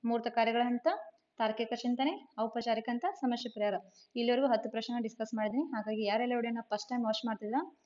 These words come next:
ಈ ವಿಡಿಯೋನ ಲೈಕ್ ಮಾಡಿ, ಸಾಧ್ಯವಾದಷ್ಟು ಶೇರ್ ಮಾಡಿ.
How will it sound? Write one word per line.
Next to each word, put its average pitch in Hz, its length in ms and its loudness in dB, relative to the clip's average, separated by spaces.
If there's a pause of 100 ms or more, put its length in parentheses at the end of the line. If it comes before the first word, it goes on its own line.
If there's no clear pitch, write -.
(300)
ಈ 247 120 4
ವಿಡಿಯೋನ 233 420 2 (920)
ಲೈಕ್ 214 260 2
ಮಾಡಿ, 240 200 2
ಸಾಧ್ಯವಾದಷ್ಟು 220 540 0
ಶೇರ್ 220 260 -2
ಮಾಡಿ. 233 260 0